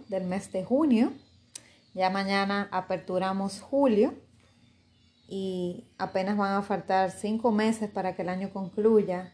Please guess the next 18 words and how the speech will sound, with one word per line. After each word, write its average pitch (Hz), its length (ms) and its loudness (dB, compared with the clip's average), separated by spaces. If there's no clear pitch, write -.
Wow. 175 540 -2
Eh, 175 560 -4
la 185 180 -2
cosa 196 220 -2
es 247 100 -2
que 214 500 4
desde 202 320 2
que 202 160 0
llega 240 840 4
abril, 233 460 6
pues 190 260 0
ya 202 140 6
el 214 100 4
año 220 300 2
va 202 240 2
como 185 240 -4
de 180 100 0
corrida. 170 580 -2